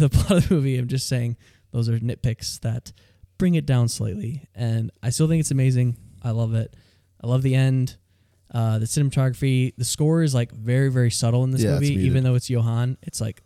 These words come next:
Speaker 1: very, very subtle, uh, but it's still pretty good. Uh, yeah, I, it's, it's a four and a half. It'll always be a four and a half, but super rewatchable. If, if nobody's seen Prisoners, you gotta watch it.
Speaker 2: That's great.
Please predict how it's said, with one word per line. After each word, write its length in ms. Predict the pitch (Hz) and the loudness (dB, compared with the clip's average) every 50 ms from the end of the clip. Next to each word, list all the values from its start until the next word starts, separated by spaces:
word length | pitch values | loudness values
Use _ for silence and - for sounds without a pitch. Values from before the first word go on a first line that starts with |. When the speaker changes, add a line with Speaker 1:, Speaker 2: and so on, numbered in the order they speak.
| _ | _
Speaker 1:
very, 500 | - 123 117 117 117 123 123 117 113 110 110 | -16 -12 -6 -2 0 2 4 4 2 2 0
very 200 | 104 90 95 120 | -2 -4 -4 -4
subtle, 460 | - - 117 110 - - - 131 - - - - _ _ _ _ _ _ _ | -4 -4 -4 -6 -6 -6 -8 -10 -10 -14 -20 -20 _ _ _ _ _ _ _
uh, 300 | 127 123 113 110 110 104 | 0 2 2 2 2 0
but 140 | 87 98 117 | 0 0 -2
it's 120 | 117 - | -2 -2
still 160 | - - 127 | 0 -2 -2
pretty 220 | 117 - 113 - - | -2 -2 -4 -6 -6
good. 180 | - - - - _ _ _ _ _ _ _ _ _ _ - _ _ _ _ _ _ _ - _ _ _ _ _ _ _ _ _ _ _ _ _ - _ _ | -8 -12 -12 -16 _ _ _ _ _ _ _ _ _ _ -20 _ _ _ _ _ _ _ -20 _ _ _ _ _ _ _ _ _ _ _ _ _ -20 _ _
Uh, 560 | 123 110 110 110 110 107 113 117 117 117 - - _ _ _ | -2 -2 0 0 0 -2 -2 -2 -4 -6 -6 -10 _ _ _
yeah, 240 | 147 117 - 110 110 | -4 -4 -2 -4 -6
I, 40 | - - _ _ _ _ _ - | -8 -10 _ _ _ _ _ -6
it's, 260 | 123 - - - - - | -6 -6 -6 -8 -8 -8
it's 120 | 131 - | -8 -6
a 40 | - | -2
four 160 | - 151 151 | 0 2 4
and 80 | 147 143 | 4 4
a 40 | |
half. 200 | 139 135 131 - | 2 2 0 0
It'll 120 | 127 120 120 | 2 2 4
always 180 | 120 117 117 | 4 2 2
be 100 | - 120 | 0 -2
a 40 | 117 | -4
four 160 | - - 113 | -4 -4 -6
and 80 | 113 113 | -4 -2
a 40 | 110 | -2
half, 220 | 110 110 110 - _ _ | -2 -4 -4 -8 _ _
but 200 | - - - - _ _ _ _ _ _ _ _ _ _ _ _ _ _ _ _ _ _ _ _ | -10 -10 -10 -12 _ _ _ _ _ _ _ _ _ _ _ _ _ _ _ _ _ _ _ _
super 320 | - - 143 - 139 127 120 | -2 0 2 2 4 2 4
rewatchable. 680 | 120 117 117 113 113 - - - 113 110 110 110 107 - - - - - - - - - - - - - - - - - _ _ _ _ _ _ - | 4 2 2 2 0 -2 -2 -2 0 0 0 -2 -4 -8 -14 -20 -20 -20 -20 -20 -20 -20 -20 -20 -20 -20 -20 -20 -20 -20 _ _ _ _ _ _ -16
If, 120 | 120 - | -12 -12
if 220 | 113 - - - - | -10 -10 -8 -2 -2
nobody's 280 | 139 147 143 120 113 | 0 0 0 -2 -2
seen 140 | - 120 107 | -2 -4 -4
Prisoners, 400 | - 104 113 - - - - - | -2 -4 -6 -6 -10 -12 -12 -12
you 80 | - 80 | -12 -12
gotta 140 | - - | -10 -10
watch 200 | - - - - | -10 -12 -12 -12
it. 120 | - - - _ _ - - - - _ _ _ _ _ _ _ _ _ _ _ | -14 -16 -16 _ _ -20 -20 -20 -20 _ _ _ _ _ _ _ _ _ _ _
Speaker 2:
That's 280 | - - - - - - | -8 -8 -8 -8 -10 -10
great. 200 | - 69 - | -10 -10 -10